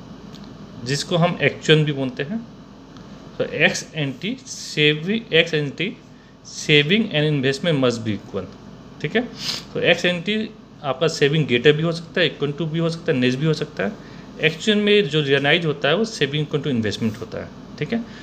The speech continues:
Model में assume किया गया है कि ex ante, ex post saving and investment are equal। तो यहाँ पे इक्वलिटी का साइन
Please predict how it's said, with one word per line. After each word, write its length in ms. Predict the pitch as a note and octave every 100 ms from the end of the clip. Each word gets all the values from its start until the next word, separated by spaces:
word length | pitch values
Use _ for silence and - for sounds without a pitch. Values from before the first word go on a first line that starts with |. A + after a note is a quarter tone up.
| - -
Model 320 | B2 B2 D#3
में 140 | F#3+ E3
assume 220 | C#3 F3
किया 220 | E3+ B2+
गया 240 | A2 A2+
है 140 | B2+ A3+ - - - - -
कि 80 | C#3+ C3+
ex 200 | D#3+ -
ante, 260 | F3+ F3 A#3 -
ex 180 | C#3 - -
post 260 | G#3+ - -
saving 420 | - D3+ D3+ G#3+ D3+
and 220 | D3+ D3+
investment 440 | B2+ C3 - G3
are 160 | B2 G#2+
equal। 300 | - - G#2+ - - - - -
तो 60 |
यहाँ 200 | D3+ D3
पे 120 | F3 F3
इक्वलिटी 360 | D#3+ C#3+ C#3+
का 80 | D#3
साइन 280 | - C#3+